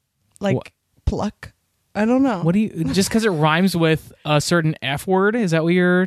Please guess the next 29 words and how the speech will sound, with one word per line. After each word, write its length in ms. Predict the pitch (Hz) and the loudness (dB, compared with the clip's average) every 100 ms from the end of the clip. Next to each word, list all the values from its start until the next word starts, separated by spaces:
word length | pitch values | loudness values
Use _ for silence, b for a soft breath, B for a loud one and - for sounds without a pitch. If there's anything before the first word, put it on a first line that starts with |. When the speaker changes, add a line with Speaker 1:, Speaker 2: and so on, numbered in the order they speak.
| - _ _ _ - | -4 _ _ _ -4
Speaker 1:
Oh, 300 | 233 262 247 | 0 2 0
no, 220 | 240 240 | 0 0
I 140 | 254 | 0
didn't 220 | 233 254 220 | 0 -2 -2
go 140 | 202 | 0
there, 200 | 202 175 | 0 -2
but 140 | 175 | -4
you 160 | 175 214 | -2 0
went 200 | 185 143 | 0 -2
there. 300 | 156 156 175 - - _ _ - | -4 -4 -6 -12 -20 _ _ -2
Speaker 2:
Well, 300 | 143 143 - _ - - | 0 0 -2 _ -16 -4
I 120 | 156 | -2
don't 320 | 143 151 147 | 2 0 2
know 160 | 143 139 | 2 2
what 360 | 127 135 131 | 2 0 -2
you're 220 | 156 156 143 | 0 2 2
insinuating. 880 | 135 160 147 135 117 110 107 107 113 b b b _ | 2 2 2 2 0 0 -2 -2 -6 b b b _
Speaker 1:
Anyway. 600 | 302 330 320 277 240 214 | -2 2 4 4 2 2
Speaker 2:
Anyway. 720 | 170 180 156 - 110 107 113 - B B B B B B B _ _ _ _ _ _ _ | 4 4 2 2 2 0 -4 -10 B B B B B B B _ _ _ _ _ _ _
Speaker 1:
This 180 | 277 254 | -6 -2
young 220 | 302 339 | 0 0
woman 240 | 339 311 277 | -2 -2 -2
is 160 | 247 | -2
very 320 | 233 233 269 | 0 2 2
witty, 440 | 262 233 226 214 202 | 2 0 0 -2 -2
and 200 | 208 202 | -4 -4
she's 280 | - 196 196 | -6 -10 -6
being, 420 | 202 196 190 185 | -4 -2 -2 -4
um, 880 | - 175 170 165 156 156 156 185 | -4 -4 -2 -2 -2 -4 -4 -6